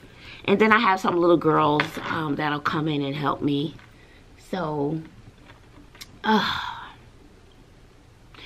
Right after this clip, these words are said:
it was hard leaving that pudding pop. So now there's Sydney.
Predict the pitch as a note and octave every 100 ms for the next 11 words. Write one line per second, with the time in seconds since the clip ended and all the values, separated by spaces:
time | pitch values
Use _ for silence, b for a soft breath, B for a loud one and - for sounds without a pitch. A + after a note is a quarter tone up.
0 | B - A#3 G#3+ F3 D3+ D3+ D3 - D3
1 | D3+ D3+ - - C#3 C#3+ C#3+ D3+ D#3+ -
2 | - b b b b - - D3+ C#3+ D3+
3 | D#3 E3 D#3+ - C#3+ - - -